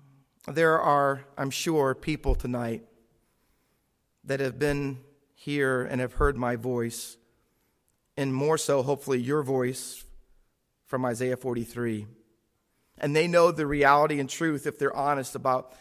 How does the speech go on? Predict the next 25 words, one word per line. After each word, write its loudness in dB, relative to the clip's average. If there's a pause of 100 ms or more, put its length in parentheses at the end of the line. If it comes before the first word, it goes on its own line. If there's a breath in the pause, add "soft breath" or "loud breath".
(140)
where 0
they 0
stand 0
right -2
now -2
in -4
their -4
relationship -6
with -6
you. -8 (1500)
And -12
Father, 4
there's 2
fear, 2
there's 0
intrepidation, -2
there's -4 (1900)
in -2
their 0
life 2
a -4
wall 4
that -6
they've -2
built 2